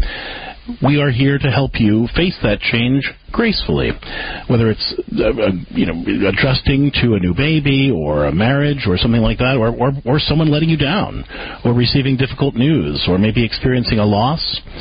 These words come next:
facing a life transition or a change in your relationship status. Maybe you're struggling to understand what God wants you to do in the face of those changes.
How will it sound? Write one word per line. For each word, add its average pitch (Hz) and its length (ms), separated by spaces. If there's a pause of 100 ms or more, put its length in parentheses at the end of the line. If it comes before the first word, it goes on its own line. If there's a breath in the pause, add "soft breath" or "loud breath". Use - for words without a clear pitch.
(440 loud breath)
facing 135 280
a 113 40
life 113 220 (100)
transition 127 680
or 123 100
a 95 80
change 113 360
in 117 100
your 104 100
relationship 104 640
status. 123 600 (760 loud breath)
Maybe 113 160
you're 113 120 (140)
struggling 131 480
to - 140
understand 127 500
what 123 160
God 131 220
wants 131 260
you 160 80
to 131 80
do 131 160
in 165 80
the 156 80
face 190 280
of 78 60
those 67 200
changes. 58 560